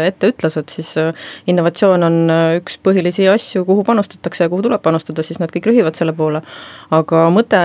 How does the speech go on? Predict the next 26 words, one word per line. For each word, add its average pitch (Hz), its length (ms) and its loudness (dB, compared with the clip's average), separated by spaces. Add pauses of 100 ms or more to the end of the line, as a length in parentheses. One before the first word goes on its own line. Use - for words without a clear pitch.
(160)
mõte 240 240 2
on 165 160 0
nagu 170 80 -4
selles, 226 380 0
et 165 100 -6
kui 165 400 -2
Huawei 185 540 2
iseenesest 165 680 -2
selle 156 140 0 (800)
arenduse 165 640 0
peale 156 400 2 (640)
ise 185 240 0
on 151 160 2
välja 165 160 2
käinud 151 320 0
sellise 156 240 -2
numbri 160 320 0
nagu 143 180 -2
nelikümmend 160 380 2
viis 170 100 -2
protsenti 175 540 -2
nende, 147 320 0 (640)
nende 151 320 0
töötajatest 151 880 -2 (240)
töötab 165 480 2
arenduses, 151 640 -2